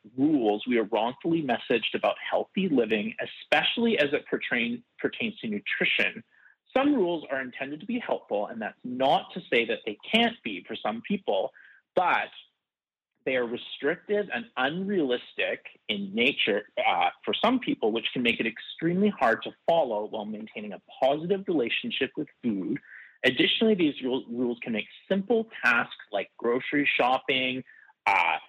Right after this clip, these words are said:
feel daunting and, uh, requires, uh, endless an-, anxiety-fueled planning and preparation. Uh, it's important to remember that everybody is individual,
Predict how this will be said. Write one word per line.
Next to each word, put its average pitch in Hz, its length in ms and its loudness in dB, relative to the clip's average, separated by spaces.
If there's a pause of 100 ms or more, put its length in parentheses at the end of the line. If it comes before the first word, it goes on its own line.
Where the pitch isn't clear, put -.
(180)
feel 90 220 -2 (100)
daunting 170 680 2 (420)
and, 101 340 0 (140)
uh, 87 240 -2 (480)
requires, 101 500 -4 (540)
uh, 82 180 -2 (220)
endless 156 380 2 (100)
an-, 104 180 -8 (140)
anxiety-fueled 107 1000 -4 (180)
planning 131 440 2
and - 160 -8
preparation. 143 840 0 (380)
Uh, 98 240 2
it's 110 160 -4
important 208 380 0
to 285 80 0
remember 135 640 2
that 107 100 -4 (160)
everybody 117 640 0
is 92 220 -8 (1300)
individual, 180 800 0